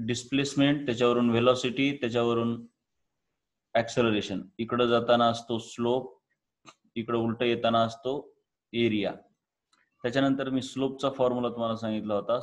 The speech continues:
Slope is equal to काय असतंय? वाय टू मायनस वाय वन upon X two minus एक्स वन. सर्व पाठ झालं पाहिजे, लक्षात घ्या, अतिशय कामाच्या गोष्टी आहेत या. त्याच्यानंतर मी तुम्हाला सांगितलं होतं <clears throat> की असा जर graph असेल तर हा असतो positive slope,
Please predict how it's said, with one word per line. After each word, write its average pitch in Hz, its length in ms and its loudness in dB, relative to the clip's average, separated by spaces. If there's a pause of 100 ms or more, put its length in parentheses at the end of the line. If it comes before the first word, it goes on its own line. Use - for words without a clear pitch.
Slope 117 360 -6
is 113 120 -4
equal 113 200 -6
to 117 60 -6
काय 117 180 2
असतंय? 143 300 -8 (1120)
वाय 110 260 -2 (120)
टू 131 180 -4
मायनस 110 600 -2 (120)
वाय 98 260 4
वन 117 260 -4 (360)
upon 120 400 -4 (180)
X 107 360 -10
two 135 160 -4
minus 110 680 -4
एक्स 107 280 -12
वन. 87 100 -12 (680)
सर्व 180 140 -2
पाठ 151 260 4
झालं 127 180 2
पाहिजे, 107 260 -2
लक्षात 107 280 -2
घ्या, 95 160 -6 (160)
अतिशय - 320 -8
कामाच्या 123 380 0
गोष्टी 101 260 -8
आहेत 90 100 -10
या. 73 60 -12 (1400)
त्याच्यानंतर 131 380 0
मी 131 100 0
तुम्हाला 127 220 4
सांगितलं 123 320 -4
होतं 123 280 -2 (160)
<clears throat> 151 280 0
की 131 60 2
असा 120 200 2
जर 120 140 -2
graph 120 280 6
असेल 113 320 -2
तर 120 40 -4
हा 113 200 4
असतो 113 200 0
positive 113 460 6
slope, 123 340 0